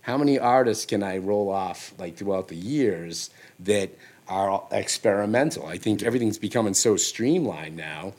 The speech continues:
and I think that, um,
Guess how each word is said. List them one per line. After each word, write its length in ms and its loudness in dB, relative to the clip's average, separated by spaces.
and 120 -2
I 80 2
think 220 2
that, 320 4
um, 680 2